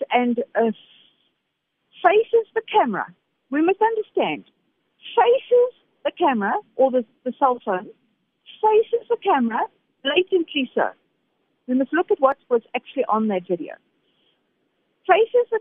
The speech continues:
the camera, turns around, picks up the book, and literally throws it in the face of the young teacher in front of the class. I ask the question, and this is maybe what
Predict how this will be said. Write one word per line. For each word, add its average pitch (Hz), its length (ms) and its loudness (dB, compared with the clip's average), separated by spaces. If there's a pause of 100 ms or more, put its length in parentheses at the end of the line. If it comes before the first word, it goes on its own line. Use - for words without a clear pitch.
(200)
the 302 180 -8
camera, 233 340 0 (680)
turns 453 280 2 (140)
around, 233 400 -2
picks - 240 -4
up 466 160 0
the 415 80 -2
book, 262 280 2 (460)
and 277 320 -2
literally 285 500 -4 (400)
throws 415 400 2
it 277 140 -4
in 240 120 -4
the 240 180 0
face 220 280 0 (520)
of 220 220 2 (320)
the 240 100 -2
young 220 360 0
teacher 214 360 -4 (180)
in 269 180 0
front 208 260 0
of 202 120 -12
the 196 60 -10
class. 156 400 -4 (1040)
I 254 100 4 (140)
ask 466 160 -4
the 427 60 -6
question, 240 640 -8 (100)
and 220 100 2
this 302 160 0
is 320 140 -2
maybe 233 300 2
what 202 160 0